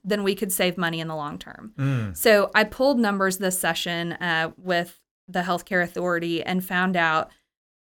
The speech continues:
Speaker 1: last year for women who had complications from not having sanitary products, the state spent nine million eight hundred forty-eight thousand four hundred and forty-three dollars.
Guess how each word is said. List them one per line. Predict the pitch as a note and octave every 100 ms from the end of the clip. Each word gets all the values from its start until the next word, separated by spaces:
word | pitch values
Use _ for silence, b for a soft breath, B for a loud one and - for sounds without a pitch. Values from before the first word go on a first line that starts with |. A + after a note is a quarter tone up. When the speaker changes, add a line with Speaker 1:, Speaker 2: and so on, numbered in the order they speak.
| _ _ _ _ _ -
Speaker 1:
last | G3+ G3 G3 C#4 -
year | A#3+ F#3+ E3 E3 G#3+ - _ _ _ _ _ _ _ _ -
for | G3+
women | F#3 F#3+ G3+ G#3+
who | G#3+ G#3
had | G3 - F3 F3 F3 - _ -
complications | F3+ G3+ - F3 E3+ G3 F#3+
from | - F#3
not | F3+ E3+ -
having | F3 E3+ E3+ F3 F3+ F#3 - _ _
sanitary | - F3 E3+ G3 G3
products, | G#3+ E3+ D#3+ A#3 A#3 - - _ _ _
the | G#3+
state | - G#3 G#3
spent | - F3
nine | F3 F3+ F3 G#3+ A#3+
million | G#3+ G3+ G3 G3 -
eight | F#3+ G3
hundred | G3+ G3 F#3+
forty-eight | F#3+ F#3 F#3 F3+
thousand | - D#3+ E3+ E3+
four | E3 F3+ E3+
hundred | F#3 E3
and | E3
forty-three | D#3+ D#3+ D3+ D#3+
dollars. | - - - - -